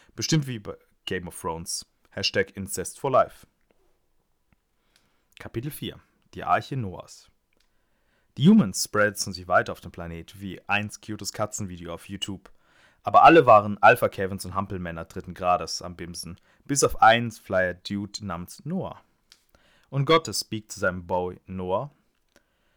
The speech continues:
"Hallo Noah, I-Beams, eins Almighty God.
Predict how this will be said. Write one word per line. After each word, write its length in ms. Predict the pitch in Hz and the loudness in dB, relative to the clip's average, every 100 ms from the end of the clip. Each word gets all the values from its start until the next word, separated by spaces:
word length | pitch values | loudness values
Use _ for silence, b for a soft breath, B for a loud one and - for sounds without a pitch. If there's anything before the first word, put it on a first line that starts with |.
| _ _ | _ _
"Hallo 240 | 208 220 | 4 4
Noah, 280 | 190 175 110 - | 4 4 4 -2
I-Beams, 500 | 160 104 85 - _ _ | -6 -6 -4 -6 _ _
eins 280 | 113 123 - | -4 -4 -4
Almighty 480 | 110 113 113 110 107 | -4 -2 -4 -6 -4
God. 320 | 107 - | -4 -6